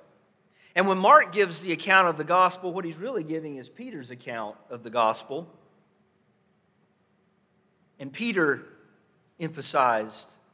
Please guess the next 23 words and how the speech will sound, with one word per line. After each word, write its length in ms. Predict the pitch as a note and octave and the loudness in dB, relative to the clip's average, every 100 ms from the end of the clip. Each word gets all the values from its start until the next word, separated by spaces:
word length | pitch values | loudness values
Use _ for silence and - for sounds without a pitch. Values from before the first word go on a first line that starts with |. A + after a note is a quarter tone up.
| _ _ _ _ _ _ _ _ _ B2 | _ _ _ _ _ _ _ _ _ -16
this 200 | B2+ - | -14 -12
tidbit 440 | - A#2+ A2 A2+ | -10 -10 -8 -8
of 100 | G#2+ | -8
information. 800 | A2 G#2+ G#2+ A2 A2+ A2 G2+ F#2+ _ _ _ _ _ _ _ _ _ _ - | -10 -10 -6 -2 -2 -4 -12 -16 _ _ _ _ _ _ _ _ _ _ -4
Well, 220 | F3+ F#3+ | 0 2
there 100 | F3+ | 0
was 120 | D3+ | -2
actually 640 | E3+ E3 E3 D#3 C3+ A#2 F#2 - _ _ _ _ _ _ _ _ _ _ - | 0 0 -4 -8 -8 -10 -14 -20 _ _ _ _ _ _ _ _ _ _ -14
two 160 | F3 | -14
crowings 760 | E3 A2+ G2+ F#2+ F#2+ F#2+ - - _ _ _ _ - | -12 -6 -6 -6 -12 -18 -18 -20 _ _ _ _ -20
before 320 | A#2 A2+ A2 | -14 -10 -8
I 80 | G2+ | -8
denied 380 | G#2+ G#2+ G#2 G#2+ | -8 -8 -8 -8
him 120 | G#2 | -14
three 220 | - G#2+ | -16 -16
times, 460 | G#2 A2+ A#2 A#2 A2+ | -8 -4 -2 -4 -10
and 200 | A2 G#2+ _ | -14 -16 _
that's 260 | A#2+ A#2+ A#2+ | -8 -8 -10
what 140 | A2 | -18
Jesus 400 | A2 A2+ G#2+ G#2 | -18 -20 -20 -20
said 220 | - A2+ | -16 -14
would 100 | G#2+ | -12
happen. 420 | A#2+ B2 A#2+ G#2+ | -8 -8 -10 -18